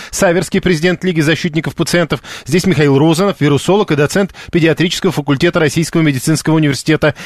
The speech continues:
имени Пирогова. Это прямой эфир, можно звонить, можно писать через С М С-портал, можно писать через Telegram.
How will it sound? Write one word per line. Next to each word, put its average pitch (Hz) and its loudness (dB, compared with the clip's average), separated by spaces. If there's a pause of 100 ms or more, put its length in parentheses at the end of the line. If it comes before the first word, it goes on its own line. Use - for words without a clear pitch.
имени 151 4
Пирогова. 147 2 (240)
Это 202 0
прямой 214 4
эфир, 226 0
можно 170 2
звонить, 165 0
можно 156 2
писать 139 0
через 143 0
С - -6
М 165 4
С-портал, 175 0
можно 160 0
писать 165 0 (240)
через 156 2
Telegram. 135 2